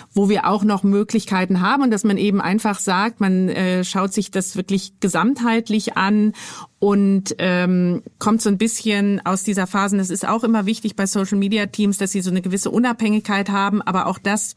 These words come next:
möchte ich gerne skalieren und ins ganze Team übertragen, dass ich nicht irgendwo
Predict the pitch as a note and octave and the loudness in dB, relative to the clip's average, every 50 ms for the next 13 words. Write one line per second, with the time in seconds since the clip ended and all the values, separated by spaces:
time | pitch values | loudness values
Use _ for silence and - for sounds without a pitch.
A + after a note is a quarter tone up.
0 | _ - G3+ G3+ - - G3 - - F#3 F3 F#3 G3+ G3+ G3 - - - G3 F#3 | _ -2 -2 -2 -2 -4 -8 -6 -4 -2 0 0 0 0 -2 -4 -4 -2 -4 -2
1 | F3 F#3+ G3+ A#3 B3+ B3+ C4 B3 A#3+ A3+ - F#3 G3 F#3+ - - F3+ G3 A3+ - | 0 0 0 0 0 0 0 0 0 0 0 0 0 0 0 -2 -2 -2 0 -2
2 | G#3 - - G#3 F#3+ - F3+ F3+ F3+ - - F3 F3 F#3 G3 G#3+ A3+ A3+ A3 - | -6 -2 0 0 0 0 0 -2 -2 -2 0 0 0 2 2 2 0 0 -2 -6
3 | - - - - F#3+ F#3 F3+ G3 F3+ G3+ G#3 - - G#3 G#3 G#3 G#3 F#3+ - G3+ | -14 -16 -8 -2 -2 0 2 2 2 2 0 0 0 0 2 2 0 0 0 0
4 | G3 F#3+ F#3+ F3+ | 2 2 0 -2